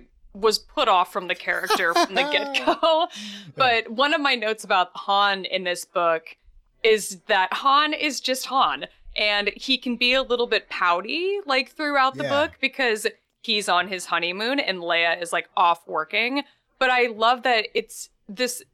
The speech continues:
Speaker 1: these interactions that he has on the Halcyon are so true to him because you're right, he is a little bit, like, fish out of water around all
Speaker 2: Mm-hmm.
Speaker 1: of these fancy people. But he goes and finds the backdoor sabacc game that's <laughs> happening,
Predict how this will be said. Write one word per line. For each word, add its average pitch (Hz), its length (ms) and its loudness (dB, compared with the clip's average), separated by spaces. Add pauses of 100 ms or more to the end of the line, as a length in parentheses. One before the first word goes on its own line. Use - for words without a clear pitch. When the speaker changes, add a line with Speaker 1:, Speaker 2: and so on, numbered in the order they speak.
(140)
Speaker 1:
these 226 280 -4
interactions 233 520 2
that 196 120 -2
he 202 140 -6
has 190 280 0
on 180 120 -2
the 175 60 -2
Halcyon 180 380 0
are 180 100 -6
so 196 280 -4
true 214 260 -6
to 208 100 0
him 180 200 -8
because 185 280 -6
you're 214 100 -2
right, 220 220 2
he 240 260 -2
is 226 140 4
a 262 60 0
little 202 320 0
bit, 190 200 -2
like, 175 200 0
fish 190 260 -2
out 180 160 2
of 170 180 -6
water 185 520 2
around 175 340 2
all 170 200 2
Speaker 2:
Mm-hmm. 165 60 -6
Speaker 1:
of 165 40 -16
these 175 220 -12
fancy 180 520 -2
people. 165 560 -4 (440)
But 226 140 2
he 262 220 -2
goes 240 300 2
and 220 140 -2
finds 226 320 0
the 220 80 -4
backdoor 196 600 0
sabacc 190 520 0
game 175 240 0
that's 190 200 -8
<laughs> - 100 0
happening, 262 440 2